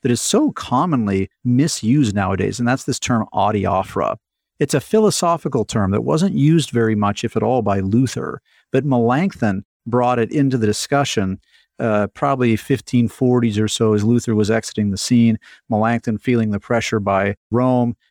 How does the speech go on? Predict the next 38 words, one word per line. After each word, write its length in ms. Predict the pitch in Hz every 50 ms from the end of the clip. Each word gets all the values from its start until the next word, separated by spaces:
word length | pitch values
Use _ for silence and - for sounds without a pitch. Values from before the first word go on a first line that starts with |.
| _ _ -
and 180 | 120 110 107
as 180 | 104 104 95 - 104 -
Melanchthon 480 | 113 104 107 113 117 117 - - 110
was 140 | 104 104 -
sort 380 | - - - 135 131 131 127 120
of 140 | 104 95
the 220 | 101 107 101 95 104 -
visible 640 | - 123 131 120 120 127 110 110 110 107 104 104 104
leader 380 | 101 117 127 127 117 117 110
of 140 | 110 101 98
the 60 | 101
Lutherans, 500 | 101 104 127 151 156 - - 107 101 -
he 40 | 110
sort 260 | 104 - - 190 214
of 80 | 208 127
came 220 | - - 127 127 127
up 200 | 131 131 - -
with 140 | 107 - -
this 200 | 110 101 - 110
idea 400 | 104 104 101 113 139 151 131 107
of 80 | 95
saying, 380 | - - 123 117 113 107 104 - - - - _ -
you 80 | 127
know, 80 | 120 120
we 100 | 120 110
can 140 | - 113 113
use 200 | 127 151 156 135
this 160 | 135 117 -
philosophical 640 | - - 143 139 123 - - 131 131 120 123 110
term 260 | - - 120 113 107 -
adiaphora 720 | - 123 113 110 104 98 101 104 127 147 139 - 113 104 -
to 120 | - 104
say 360 | - - - 113 104 104 101 - _ _ _ _ _ 120
there 120 | 117 110
are 60 | 107
certain 380 | 104 - - 165 170 170 156 139
things 240 | - 131 123 117 104
that 100 | 110